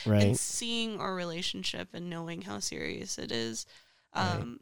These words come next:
Speaker 2: and me, um, and, like, me being, like, a biological woman, um,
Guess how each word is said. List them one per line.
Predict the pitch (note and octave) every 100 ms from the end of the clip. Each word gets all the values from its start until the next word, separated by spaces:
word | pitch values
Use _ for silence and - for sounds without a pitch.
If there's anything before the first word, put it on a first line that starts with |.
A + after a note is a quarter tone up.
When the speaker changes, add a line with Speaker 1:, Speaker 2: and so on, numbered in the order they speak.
| _
Speaker 2:
and | F#3+ F3+ F3 - -
me, | G#3 F#3+ F#3 F#3 F3 -
um, | - F#2+ G#2 A2 A#2 A#2 - - _ _ _ _ _ _ -
and, | F3+
like, | F3 E3 -
me | F#3+ F#3+
being, | G#3 D3+ D#3+ E3
like, | D#3+ - -
a | E2 - - - - _ _ _ _ -
biological | F3+ G3+ A#2+ E3 E3+ - - D#3
woman, | A#3 F#3 G#2+ A3+ - - - - _
um, | G3 F#3+ F3 F3 G#3+